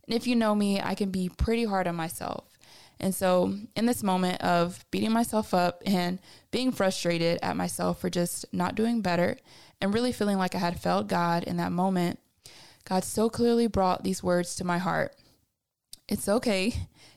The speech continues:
You did the best you can." And I was reminded of a prayer I had recently prayed,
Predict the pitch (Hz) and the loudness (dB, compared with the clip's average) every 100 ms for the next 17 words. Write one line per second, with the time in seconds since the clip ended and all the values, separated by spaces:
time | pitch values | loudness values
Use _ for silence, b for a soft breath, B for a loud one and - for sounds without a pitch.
0 | _ 202 190 196 202 247 220 196 190 - | _ -2 2 2 2 0 0 2 2 0
1 | - 196 226 220 202 - _ _ b b | -4 -2 -2 -2 -4 -6 _ _ b b
2 | b b _ 202 196 226 262 220 196 190 | b b _ 0 2 2 2 2 2 0
3 | 202 226 - 175 180 185 202 - 196 190 | -2 -2 0 2 2 0 -2 -4 -2 0
4 | 180 190 208 220 - 190 170 147 - | 2 0 0 -4 -2 0 0 0 -6